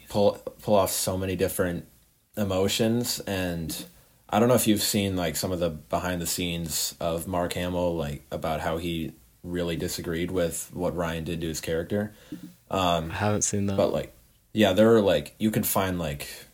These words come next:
Speaker 1: twenty plus clips of him saying he fundamentally disagreed with everything Rian did to his character. Um, and the fact that he was still able to pull off such a great performance, even with all that,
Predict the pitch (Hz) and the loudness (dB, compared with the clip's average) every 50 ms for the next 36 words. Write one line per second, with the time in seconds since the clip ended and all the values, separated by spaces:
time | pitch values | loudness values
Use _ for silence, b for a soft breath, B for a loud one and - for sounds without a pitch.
0 | _ _ - - - - 107 98 95 87 85 82 - - 95 90 85 - - - | _ _ -12 -6 -2 0 0 0 0 0 -2 -4 -4 -2 0 0 2 0 0 -2
1 | - - - 98 87 78 73 - - 87 90 - - 92 87 85 82 - - 95 | -4 -2 0 2 2 2 0 0 0 0 0 0 -2 -2 -2 -2 -2 -2 -2 -2
2 | 85 82 82 80 82 90 82 - - 92 87 87 85 85 82 82 - - 87 80 | -2 -2 -2 -4 -6 -8 -6 -6 -4 -4 -2 -2 -2 -2 -4 -4 -4 -2 -2 -2
3 | 80 85 80 - - 85 85 82 82 82 - - 85 87 82 85 85 - 90 85 | -2 -2 -4 -4 -4 -4 -4 -4 -4 -6 -4 -2 -2 -2 -2 -2 -4 -4 -6 -4
4 | 82 85 82 82 80 80 80 82 82 76 80 80 80 80 - - 85 82 85 - | -4 -4 -4 -4 -4 -6 -4 -6 -6 -4 -4 -4 -4 -4 -4 -2 -2 -2 -2 0
5 | 101 98 98 101 98 b b b b b b b b b - 101 98 87 87 85 | 2 2 2 0 -2 b b b b b b b b b 0 2 2 2 2 0
6 | 82 80 73 - _ _ _ - 98 104 101 101 - 113 107 107 110 95 90 90 | -2 -6 -8 -12 _ _ _ -2 0 2 4 4 6 4 4 4 4 2 2 0
7 | 87 - - - 95 87 87 85 85 78 - - 90 85 78 78 - - - - | -2 -2 -2 0 0 0 0 0 -2 -4 -2 -2 0 0 0 -2 -2 -4 -2 -2
8 | 80 - - - - 87 85 82 - 87 - - 90 85 85 87 90 85 - - | -4 -4 -4 -2 0 0 0 -2 -4 -6 -6 -4 -2 -2 -2 -2 -4 -4 -4 -6
9 | 95 - 92 87 90 90 87 85 82 82 87 87 85 - - - - - - 95 | -6 -6 -6 -4 -4 -4 -4 -2 -2 0 2 2 2 0 0 -4 -6 -4 -4 -2
10 | 92 87 87 87 85 85 90 85 85 85 78 - - - - | 0 0 0 0 0 0 0 0 0 0 -2 -2 -2 -4 -4